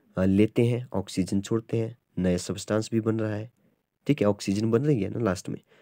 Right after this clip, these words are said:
तो नया सब्सटेंस भी बन रहा है। जिसमें नया सब्सटेंस बने वो केमिकल चेंज हुआ। इसका मतलब है ये क्या है, फोटोसिंथेसिस आर केमिकल चेंज। ओके, नेक्स्ट देखिए, आपने ये देखना है जिसमें नया सब्सटेंस बन जाए केमिकल चेंज है,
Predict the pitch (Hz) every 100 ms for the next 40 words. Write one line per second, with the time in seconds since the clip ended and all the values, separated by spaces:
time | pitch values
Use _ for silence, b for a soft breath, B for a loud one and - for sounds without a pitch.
0 | b b 101 104 113 113 95 - 92 95
1 | 113 107 107 110 - b b - 120 165
2 | 156 107 98 87 - 90 - 90 92 117
3 | - 101 98 95 101 101 98 92 87 101
4 | 113 B B B - 101 110 101 101 90
5 | 87 90 - 85 127 - _ - 104 104
6 | 92 85 87 85 85 87 - - 110 101
7 | 98 78 - 78 - - - 104 101 120
8 | - b b b - 101 113 - 87 -
9 | - _ _ _ _ _ _ - 117 135
10 | 127 120 120 127 123 120 117 117 110 107
11 | 110 110 - 110 110 107 107 113 123 95
12 | 95 90 90 - 87 78 -